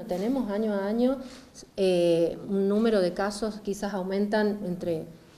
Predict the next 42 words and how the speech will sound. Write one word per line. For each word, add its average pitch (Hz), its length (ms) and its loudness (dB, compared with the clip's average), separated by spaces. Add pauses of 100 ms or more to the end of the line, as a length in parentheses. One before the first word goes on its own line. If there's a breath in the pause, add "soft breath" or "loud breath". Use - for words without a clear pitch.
tres, 220 260 4
cuatro, 214 320 2
cinco, 226 360 -2
seis 240 300 0
por 180 180 -2
año, 160 360 -4
pero 196 220 2
sí 254 240 0
nos 277 140 0
preocupa 214 600 0
puntualmente 208 680 0 (320 loud breath)
no 190 80 -6
solamente 208 380 2
el 208 80 2
H 208 180 -2
I 208 60 0
V, 208 120 2
sino 190 400 -2
también 185 520 -2
entre 160 260 -6
todas 208 220 0
las 214 100 -2
enfermedades 190 440 -2
transmisibles 170 680 -2
sexualmente 175 480 -4
nos, 160 260 -4
nos 165 140 -8
preocupa 175 400 -6
la 185 80 -4
sífilis, 190 540 -4 (360 loud breath)
¿sí? 190 360 -4 (280 loud breath)
Que 196 100 -2
es 202 40 2
una 240 80 8
enfermedad 233 420 2
que 254 120 -4
creo 254 200 2
que 247 60 -10
se - 100 -6
ha 233 40 0
olvidado, 208 560 0
creemos 180 580 2